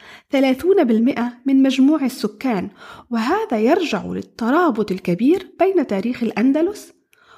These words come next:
وتاريخ الإمبراطورية العثمانية. عندما وقع طرد اليهود السفارديم من إسبانيا سنة ألف وأربعمائة واثنين وتسعين والبرتغال سنة ألف وأربعمائة وسبعة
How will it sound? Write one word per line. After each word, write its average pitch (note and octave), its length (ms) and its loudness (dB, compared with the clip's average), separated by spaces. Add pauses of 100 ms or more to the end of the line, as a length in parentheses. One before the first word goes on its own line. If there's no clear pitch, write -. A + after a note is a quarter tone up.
وتاريخ F#4 420 2
الإمبراطورية F#3+ 720 2
العثمانية. F3 760 -2 (1400)
عندما E4 480 2
وقع A3+ 400 -2
طرد E4+ 280 -2
اليهود C#4+ 480 2
السفارديم G3+ 800 -4 (340)
من D4+ 180 2
إسبانيا A3 500 -2
سنة G3+ 220 -6 (180)
ألف E4+ 280 2
وأربعمائة A3 640 -2
واثنين A#3 440 -4
وتسعين G#3 560 -4 (380)
والبرتغال C4+ 920 0 (320)
سنة C4 260 0 (220)
ألف E4 280 4
وأربعمائة G#3 960 -2
وسبعة G3 360 -4